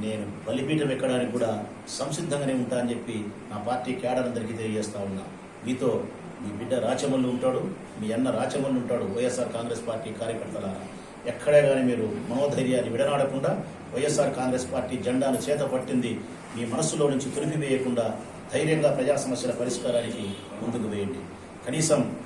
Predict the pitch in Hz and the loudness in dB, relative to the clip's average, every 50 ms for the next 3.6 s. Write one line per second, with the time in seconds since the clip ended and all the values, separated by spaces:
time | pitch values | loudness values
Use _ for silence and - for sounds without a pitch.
0 | - - - - - - - - - - 165 156 - 151 147 147 147 135 131 131 | -12 -12 -8 -8 -6 -4 -2 -2 0 0 0 2 2 2 2 2 2 2 2 2
1 | 127 - 123 120 120 120 117 110 - - - 135 - 151 147 143 139 131 123 120 | 2 2 2 2 2 2 0 -2 -2 -2 -2 -2 0 0 2 2 2 2 2 2
2 | - 127 117 110 107 - - - 131 156 160 156 - - - 139 123 110 104 98 | 0 0 0 0 -2 -2 -4 0 2 2 4 4 2 -2 0 0 2 2 0 -2
3 | - - - - - - 143 139 147 143 - 135 | -4 -8 -10 -6 -4 -4 0 2 2 2 2 2